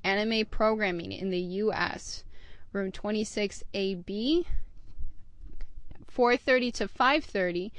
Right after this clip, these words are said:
Thunderbirds at fifty, room eight. Ooh,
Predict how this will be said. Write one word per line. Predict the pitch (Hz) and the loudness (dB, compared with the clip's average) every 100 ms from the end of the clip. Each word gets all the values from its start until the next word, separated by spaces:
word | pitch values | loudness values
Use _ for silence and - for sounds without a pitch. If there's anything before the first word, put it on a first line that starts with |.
| - - - | -14 -16 -2
Thunderbirds | - 262 247 220 196 185 190 | 4 6 6 4 4 2 0
at | - | -4
fifty, | - 294 226 - 202 262 - | -2 0 0 -2 -2 -2 -2
room | 214 196 190 | -2 -2 -2
eight. | - 196 302 - - - - - - - | -2 -2 -2 -6 -12 -14 -16 -16 -16 -6
Ooh, | 302 392 | -2 -2